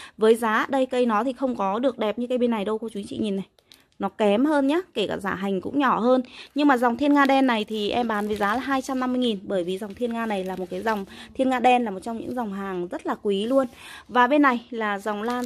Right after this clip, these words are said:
thiên nga đỏ lá biên, hay còn gọi là lá phát tài. Thiên nga đỏ lá biên, lá phát tài nhá cô chú anh chị nhá. Đây ạ, à đây. Thiên nga đỏ lá biên, lá phát tài đây ạ. Cây nó cũng không có lớn lắm, nhưng mà cái giá nó cũng nhỉnh hơn cây bên kia. Đó là thiên nga đỏ lá biên này.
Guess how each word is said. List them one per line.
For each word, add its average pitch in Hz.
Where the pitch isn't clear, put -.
thiên 285
nga 269
đỏ 220
lá 190
biên, 285
hay 247
còn 208
gọi 190
là 185
lá 180
phát -
tài. 208
Thiên 277
nga 269
đỏ 220
lá 170
biên, 262
lá 220
phát 320
tài 240
nhá 240
cô 294
chú 233
anh 214
chị -
nhá. 311
Đây 247
ạ, 220
à 185
đây. 220
Thiên 269
nga 254
đỏ 214
lá 170
biên, 240
lá 208
phát 277
tài 240
đây 214
ạ. 214
Cây 254
nó 233
cũng 233
không 262
có 214
lớn 208
lắm, 220
nhưng 269
mà 226
cái 202
giá 202
nó 240
cũng -
nhỉnh 254
hơn 240
cây 254
bên 247
kia. 269
Đó 196
là 233
thiên 247
nga 233
đỏ 214
lá 165
biên 247
này. 220